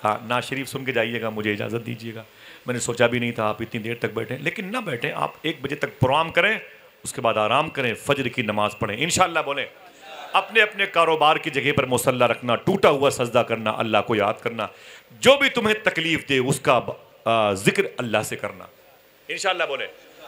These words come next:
हुकूमतें तुम्हारे उठे हुए हाथों का मजाक उड़ाएंगी, अगर यही हाथ अल्लाह की बारगाह में उठ गया तो इंशाअल्लाह फरिश्ते तेरी दुआ पर आमीन कहेंगे इंशाअल्लाह। करना क्या है आपको? ये मौला अली है,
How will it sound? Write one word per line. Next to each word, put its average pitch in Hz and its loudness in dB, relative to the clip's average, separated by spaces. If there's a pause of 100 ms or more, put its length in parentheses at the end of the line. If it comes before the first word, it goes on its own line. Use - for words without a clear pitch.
(120)
हुकूमतें 214 4
तुम्हारे 170 2
उठे 156 0
हुए 143 2
हाथों 123 2
का 123 2
मजाक 117 4
उड़ाएंगी, 110 -2 (340)
अगर 147 -2
यही 143 -2
हाथ 127 0 (120)
अल्लाह 143 2
की 127 -8
बारगाह 110 2
में 110 -4
उठ 190 0
गया 104 0 (300)
तो - 0
इंशाअल्लाह 120 0
फरिश्ते 135 0
तेरी 120 0
दुआ 107 4
पर 110 -2
आमीन 107 -2
कहेंगे 95 -4
इंशाअल्लाह। - -16 (1120)
करना 208 6
क्या 190 2
है 135 0
आपको? 120 -2
ये 120 -2
मौला 110 0
अली 98 -6
है, 90 -12